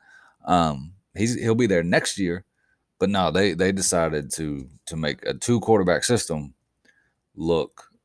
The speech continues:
like the best thing that's ever, to ever happened to football. One dude went nine for nine. And you know what? He could,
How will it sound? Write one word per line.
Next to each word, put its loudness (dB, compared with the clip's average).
like -4
the -4
best 0
thing -2
that's -6
ever, -4
to -6
ever -2
happened -4
to -10
football. 0
One 4
dude 8
went 2
nine 4
for -4
nine. 0
And 2
you -2
know 2
what? -2
He -4
could, -4